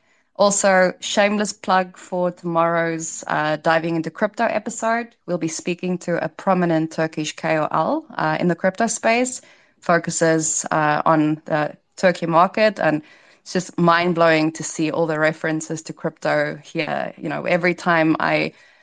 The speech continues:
drive somewhere or walk somewhere, there's always some other reference to crypto, which is really awesome. But speaking of this event, uh, where you and I met, so I actually mentioned this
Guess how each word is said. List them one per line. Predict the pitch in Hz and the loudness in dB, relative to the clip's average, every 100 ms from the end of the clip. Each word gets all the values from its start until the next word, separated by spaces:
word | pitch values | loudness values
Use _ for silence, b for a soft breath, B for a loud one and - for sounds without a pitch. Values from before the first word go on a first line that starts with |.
| b - | b 0
drive | 196 214 233 | 4 6 4
somewhere | 226 233 208 196 190 190 - | 2 2 2 4 4 4 2
or | 170 | 0
walk | 170 190 196 | 2 2 2
somewhere, | - 180 139 165 160 | -4 -4 -2 -4 -4
there's | 160 156 | -6 -8
always | - 180 180 175 170 160 156 - - _ | -2 2 4 4 4 2 -2 -12 -18 _
some | - 196 185 | -2 0 2
other | 147 160 151 | 2 2 2
reference | 151 151 151 143 | 0 -2 -8 -8
to | - | -10
crypto, | - 147 - 139 | -10 -10 -6 -6
which | - | -8
is | 165 | -8
really | 165 160 | -6 -4
awesome. | - - - 196 - _ _ _ _ - - | -6 -12 -14 -16 -20 _ _ _ _ -20 0
But | 233 226 - b b b | 2 2 0 b b b
speaking | - - 294 370 359 | -10 -4 0 4 4
of | 220 | 4
this | 202 196 - | 0 -2 -4
event, | 190 151 170 170 160 160 - - 175 | -4 0 2 4 2 0 -10 -18 -6
uh, | 165 160 156 156 | 0 2 0 -2
where | - 170 160 | -2 0 0
you | - 190 | 0 2
and | 180 | 2
I | 156 | 2
met, | 156 254 185 - _ _ _ _ _ | 0 2 2 -2 _ _ _ _ _
so | - 202 190 - | 0 2 4 4
I | 202 | 2
actually | 214 - 294 269 - | 2 -2 0 -2 -2
mentioned | 175 180 208 - 202 170 | 0 0 0 -4 -6 -4
this | 165 160 | -4 -4